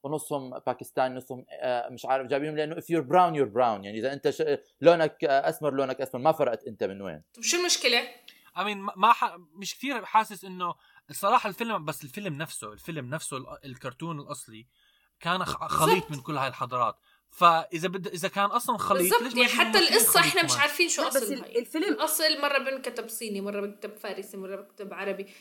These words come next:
Speaker 2: يعني إحنا مش عارفين شو أصل القصة. يعني هي أنت هاي النوع من القصص اللي أنت ممكن تسوي فيها اللي أنت م-، ال-، ال-، ال-، إيش أنت جعبالك يعني.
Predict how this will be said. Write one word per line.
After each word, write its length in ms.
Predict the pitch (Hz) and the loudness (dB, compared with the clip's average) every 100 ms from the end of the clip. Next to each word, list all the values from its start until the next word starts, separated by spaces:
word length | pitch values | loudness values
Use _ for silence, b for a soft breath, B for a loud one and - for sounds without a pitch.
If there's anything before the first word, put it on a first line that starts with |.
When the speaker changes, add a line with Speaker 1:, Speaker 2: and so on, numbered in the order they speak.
| B - | B -8
Speaker 2:
يعني 180 | 214 240 | 0 0
إحنا 220 | - 277 | 0 -4
مش 120 | 254 | -2
عارفين 260 | 220 214 214 | -2 -2 -6
شو 220 | 208 202 | -6 -6
أصل 220 | 208 196 | -6 -6
القصة. 400 | 185 - - 170 | -8 -8 -8 -8
يعني 240 | 170 175 | -10 -10
هي 260 | 202 277 302 B B 339 | -4 2 2 B B -8
أنت 220 | 370 320 | -4 4
هاي 300 | 320 349 339 | 4 6 4
النوع 200 | 339 339 | 4 0
من 160 | 311 294 | 0 -2
القصص 400 | 262 330 349 339 | -2 -2 -2 -2
اللي 120 | 294 | -4
أنت 140 | 339 | -6
ممكن 260 | 349 349 339 | -6 -4 -4
تسوي 200 | 349 330 | -6 -6
فيها 240 | 339 330 | -2 0
اللي 120 | 294 | 2
أنت 140 | 294 311 | 0 -4
م-، 40 | |
ال-، 480 | 262 185 - 247 247 | -8 -10 -12 -10 -4
ال-، 220 | 220 247 - 262 214 | -4 -4 -10 -12 -8
ال-، 500 | 233 233 - 285 240 | -6 -8 -14 -18 -10
إيش 160 | 269 294 | -4 -4
أنت 180 | 311 | 0
جعبالك 720 | 277 247 220 262 254 185 - | 0 2 2 4 4 0 -8
يعني. 220 | - - | -20 -20